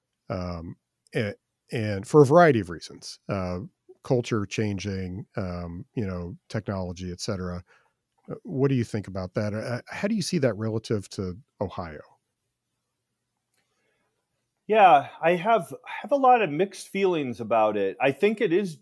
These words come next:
Speaker 2: generally true, and it definitely fits with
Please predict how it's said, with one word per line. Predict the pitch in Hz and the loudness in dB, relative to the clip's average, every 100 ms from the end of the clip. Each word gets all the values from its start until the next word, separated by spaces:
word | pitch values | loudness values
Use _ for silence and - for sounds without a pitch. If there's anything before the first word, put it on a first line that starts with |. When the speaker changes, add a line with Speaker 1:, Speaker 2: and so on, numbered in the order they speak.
| _ _ | _ _
Speaker 2:
generally | 165 160 170 165 143 113 | 2 4 4 0 0 -2
true, | - 156 135 104 95 98 - _ _ - | -4 -2 0 0 -2 -6 -12 _ _ -6
and | 123 123 | -2 -2
it | 120 | 0
definitely | 131 131 151 143 123 | 2 0 -2 -4 -4
fits | 110 - 123 - - | -6 -4 -6 -6 -10
with | 113 110 107 - | -4 -4 -4 -12